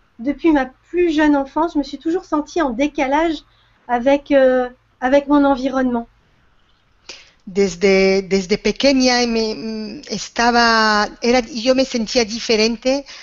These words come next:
Speaker 2: de, de las ot-, de, de la gente en general.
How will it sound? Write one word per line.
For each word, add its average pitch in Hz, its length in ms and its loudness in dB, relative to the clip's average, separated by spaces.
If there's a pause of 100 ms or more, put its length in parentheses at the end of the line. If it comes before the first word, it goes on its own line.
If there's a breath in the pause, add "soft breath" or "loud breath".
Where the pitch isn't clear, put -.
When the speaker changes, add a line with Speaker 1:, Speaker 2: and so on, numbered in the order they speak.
(160 loud breath)
Speaker 2:
de, 190 200 -2
de 185 260 -4
las 170 240 -4
ot-, 196 280 -6
de, 185 220 -6
de 180 120 -6
la 170 100 0
gente 160 520 -8 (360)
en 160 120 -12
general. 156 580 -6